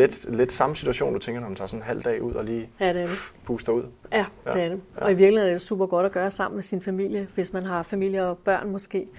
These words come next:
Speaker 1: at inddrage dem så vidt som muligt i det. Fordi, øh, når vi begynder at udvikle os, så har det jo en afsmittende effekt på de andre. Og det var en af grundene til, at jeg skrev min bog, øh, den første bog, jeg skrev.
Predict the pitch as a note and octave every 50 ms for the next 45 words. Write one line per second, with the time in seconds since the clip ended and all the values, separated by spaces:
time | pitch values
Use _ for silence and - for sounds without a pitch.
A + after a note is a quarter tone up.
0 | - - - - - - G#3+ G3+ F#3 F#3+ G3+ G3 G#3 G3 F#3 F3 F3+ F3+ F#3+ F#3+
1 | - A3 G3+ G3+ G3 G3 - - G#3 G3 F#3+ F#3 F#3 F#3+ G3 G3 G3 F#3 F#3 G3
2 | G#3 G#3+ - - - - - - - - - - - - - - F#3 G3 G3 G3
3 | G3 F#3 F3+ G3 G3+ G#3 A#3+ A#3+ B3 - A#3 G#3 G#3 G#3 G3 G3 G#3+ A3+ A3+ A3+
4 | G#3+ G#3+ G#3 G3+ F#3+ F#3+ G3 - - G#3+ G#3 G3 G#3+ G#3 G3+ G3+ G3 - - F3
5 | F#3+ G3 - - G3+ F#3+ F#3+ F#3 F3+ F#3 - - F#3+ F#3+ - - G#3+ F#3+ G3 F#3+
6 | F3 E3+ F3 F#3 G3+ G3+ G3+ - - - - - - - - - - - - -
7 | - G#3 A3 A3+ A3+ A3+ A#3 A3+ A3 G#3+ G#3+ A3 A3 - A3 G3+ G3+ - - A#3
8 | A3+ A#3+ A3 G3+ G3 G3 F#3+ - G#3+ G3 G#3+ - - A3 G3+ G3 F#3+ F#3 G3 F#3+
9 | - G3+ G3 G3 - - - F#3+ F#3+ - - - - - G3 F#3